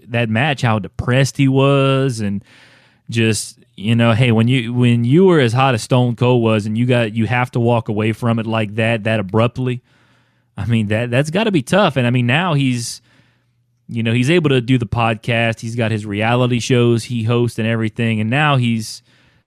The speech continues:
you know, he's doing just fine. He's got his own beer, and he's, he's, he was able, luckily, to, to find life after wrestling and find ways to enjoy it. So good for Stone Cold. Um,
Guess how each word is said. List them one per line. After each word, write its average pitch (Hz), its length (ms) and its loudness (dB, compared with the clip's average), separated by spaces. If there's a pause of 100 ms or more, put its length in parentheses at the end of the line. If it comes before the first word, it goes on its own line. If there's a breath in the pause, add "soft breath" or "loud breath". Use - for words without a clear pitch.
(140 soft breath)
you 98 80 -8
know, 95 60 -4
he's 107 120 -4
doing 117 220 2
just 92 180 -4
fine. 127 260 2
He's 101 100 -2
got 110 140 2
his 107 120 0
own 107 220 0
beer, 131 640 4
and 120 80 -6
he's, 127 180 -6
he's, 123 320 -6 (340 soft breath)
he 165 160 0
was 165 200 0
able, 202 480 0
luckily, 151 600 0
to, 117 420 -2
to 120 140 -6
find 131 440 0
life 113 560 -2
after 113 340 -4
wrestling 98 640 -2
and 95 380 -6
find 117 360 0
ways 110 280 2
to 104 180 -6
enjoy 101 460 0
it. 90 180 -10
So 104 240 0
good 147 220 0
for 147 100 0
Stone 123 360 2
Cold. 101 380 0 (540 soft breath)
Um, 104 400 0